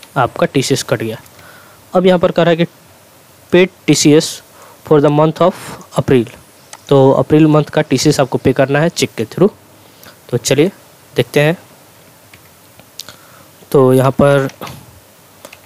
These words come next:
voucher और एफ़ फ़ाइव कर लीजिएगा, और एफ़ फ़ाइव करके यहाँ पर control F कीजिएगा, control F, control F कीजिएगा तो यहाँ पर पूछेगा state payment,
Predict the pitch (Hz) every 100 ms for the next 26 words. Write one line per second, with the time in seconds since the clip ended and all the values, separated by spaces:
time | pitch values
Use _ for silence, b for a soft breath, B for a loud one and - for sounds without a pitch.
0 | - 143 131 127 - 151 175 - B B
1 | B _ - - - _ b b b b
2 | b b 147 139 - - - - 139 -
3 | 160 156 160 175 220 - _ _ _ _
4 | - - _ - 135 135 131 - 170 -
5 | - 156 160 170 160 180 170 214 220 -
6 | - - 165 190 208 - 165 - 151 123
7 | 113 120 - - 147 143 - 160 208 _
8 | 165 135 - - - _ _ - - _
9 | _ _ _ - _ - _ _ _ _
10 | - 147 135 160 160 165 160 160 156 147
11 | 151 - 151 147 165 160 - 156 - 160
12 | 160 202